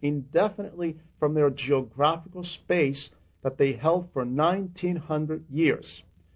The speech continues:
This threat of the Lord found its fulfillment in nineteen twenty-two when all these seven churches were erased from the face of the earth.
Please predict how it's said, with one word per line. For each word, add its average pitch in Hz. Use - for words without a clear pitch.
This 240
threat 156
of 135
the 143
Lord 117
found 214
its 175
fulfillment 196
in 147
nineteen 175
twenty-two 165
when 143
all 233
these 214
seven 175
churches 180
were 143
erased 156
from 143
the 131
face 175
of 147
the 143
earth. 143